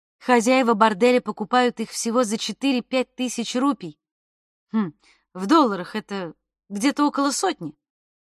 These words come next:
Их держат в тесных каморках без окон и постоянно бьют. Поэтому они всего боятся». Девушки за спиной Динеша и Саира замерли, отчего напоминали сейчас статуэтки. Некоторым из них было всего-то лет двенадцать,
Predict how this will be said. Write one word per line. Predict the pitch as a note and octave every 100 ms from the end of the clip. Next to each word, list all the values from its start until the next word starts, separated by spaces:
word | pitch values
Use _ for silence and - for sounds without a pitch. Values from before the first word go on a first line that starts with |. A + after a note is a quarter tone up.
| _ _
Их | C#4+ C4
держат | D4+ C#4+ C4+ -
в |
тесных | C#4+ C#4+ C#4 C4
каморках | C#4+ C4 C#4+ C4 A3+
без | A#3+ G#3+
окон | B3 B3 A#3+
и |
постоянно | A3 A3 A3+ A3 A#3+ A3+
бьют. | F#3+ F3+ G3+ - _ _ _ _ _
Поэтому | G#3+ A3+ A#3
они | A#3+ A#3+
всего | - B3 B3
боятся». | B3 A#3+ A#3 - - _ _ _ _ _ _ _ _ _ _ _
Девушки | G3+ D4 D4 - -
за | A#3 A#3
спиной | - C4 C4 C4
Динеша | A3+ B3+ C4+ - B3
и |
Саира | A3+ B3+ B3+ B3 A#3+
замерли, | G#3 D4+ D#4+ A#3 F3
отчего | F3+ G#3+ - B3 A#3
напоминали | A3 A3 A#3 A#3+ A3+ G#3
сейчас | A3 - G#3+ -
статуэтки. | - - A#3+ A#3 G3 - F#3 _ _ _ _
Некоторым | A#3 A#3+ A#3 B3 A#3
из | A3+
них | A3+ G#3+
было | G#3 A3
всего-то | - A#3+ A3 A#3 A3+
лет | G#3+ F3+
двенадцать, | G#3 G#3+ A3+ A#3+ - -